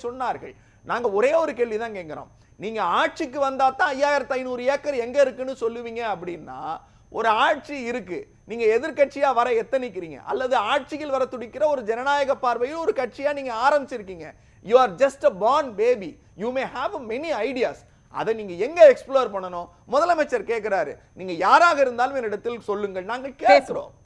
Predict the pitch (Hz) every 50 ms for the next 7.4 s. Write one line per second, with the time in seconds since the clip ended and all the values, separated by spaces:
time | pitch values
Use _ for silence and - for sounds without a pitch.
0 | _ - 233 233 262 247 214 185 - 160 147 - - _ _ - 170 - - -
1 | - 262 220 202 226 254 - - 220 254 320 359 359 320 302 285 285 262 240 240
2 | 233 233 214 208 190 185 170 165 156 170 170 180 - - _ _ - - 180 226
3 | 294 311 302 294 277 269 262 247 - - 233 233 233 226 214 190 226 262 311 320
4 | 302 285 - - 254 240 240 240 240 240 226 - 277 247 208 233 269 285 269 285
5 | 285 240 247 202 220 208 - 202 220 233 233 220 220 214 208 208 202 220 220 240
6 | 262 262 220 190 208 240 285 285 - 247 226 240 240 240 233 240 233 226 220 208
7 | 202 202 214 208 220 208 202